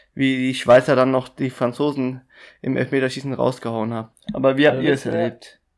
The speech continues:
Speaker 2: Du willst mir jetzt sagen, Luca, dass du beide Spiele gestern nicht gesehen hast? Beide Spiele?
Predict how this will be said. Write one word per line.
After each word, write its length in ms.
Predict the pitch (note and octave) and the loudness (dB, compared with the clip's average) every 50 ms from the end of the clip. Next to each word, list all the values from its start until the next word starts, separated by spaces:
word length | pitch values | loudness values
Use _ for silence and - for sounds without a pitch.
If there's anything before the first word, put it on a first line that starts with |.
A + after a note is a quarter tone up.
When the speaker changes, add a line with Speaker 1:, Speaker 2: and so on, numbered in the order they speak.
| _ _ _ | _ _ _
Speaker 2:
Du 200 | _ A#2 B2 C3 | _ _ -12 -10
willst 220 | D3+ D#3 D#3 - | -10 -10 -10 -8
mir 60 | E3 D#3 | -8 -8
jetzt 100 | D3+ - | -4 0
sagen, 260 | D3 C#3 D3+ E3+ E3+ | 2 2 2 0 -2
Luca, 140 | D#3 D#3+ D#3+ | -6 -8 -8
dass 240 | D#3+ D#3 D3+ - | -8 -8 -10 -12
du 280 | - D#3 D3 D3 D3 D3+ - _ _ - | -12 -12 -12 -10 -12 -14 -14 _ _ 0
beide 220 | - D#3 G3+ G#3 | 2 2 2 0
Spiele 260 | G3 - G3 E3+ E3+ | -4 -10 -10 -8 -6
gestern 340 | D#3 E3 E3 - E3 D3+ D3+ | -6 -6 -6 -6 -8 -8 -8
nicht 160 | D#3 D#3 - | -8 -12 -14
gesehen 280 | - C3+ A#2 A2 G#2+ G2+ | -14 -12 -10 -10 -10 -12
hast? 180 | F#2 - _ | -14 -10 _
Beide 200 | - C3 C#3 C3 | -2 -2 -2 -2
Spiele? 340 | B2 - - A2 G2 F#2 - | -6 -10 -14 -14 -14 -16 -18